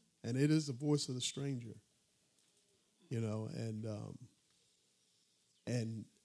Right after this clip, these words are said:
could that be some of the things that are holding us from not walking into a maturity that we should be walking into? Amen. Hallelujah.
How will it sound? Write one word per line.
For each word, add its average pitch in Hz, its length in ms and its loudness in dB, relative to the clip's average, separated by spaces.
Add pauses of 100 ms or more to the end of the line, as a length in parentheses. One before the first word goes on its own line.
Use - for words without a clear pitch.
(320)
could 131 240 4
that 135 320 4
be 117 380 -2 (680)
some 135 300 4
of 123 60 0
the 117 100 -2
things 135 460 0
that 117 120 0
are 113 60 -2
holding 123 560 2
us 101 360 -6 (640)
from 113 260 0
not 123 300 2
walking 123 420 2
into 113 640 0 (720)
a 110 80 2
maturity 113 880 8 (960)
that 107 300 0 (260)
we 123 140 -2
should 120 260 0
be 117 120 -2
walking 113 420 -4
into? 120 460 -4 (1300)
Amen. 113 520 -2 (600)
Hallelujah. 110 760 0